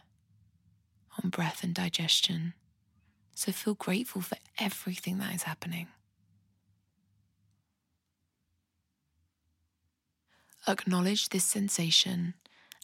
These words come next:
and now isolate your chest. Does it feel different?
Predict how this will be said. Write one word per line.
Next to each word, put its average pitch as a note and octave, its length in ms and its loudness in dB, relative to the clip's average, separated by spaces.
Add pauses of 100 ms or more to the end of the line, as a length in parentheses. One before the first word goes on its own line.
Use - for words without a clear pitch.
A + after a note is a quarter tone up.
and F3+ 160 6
now F3+ 360 4
isolate F3 920 0
your E3+ 120 -2
chest. - 560 -2 (1400)
Does - 180 -2
it - 60 -4
feel - 220 -2
different? E3+ 500 -2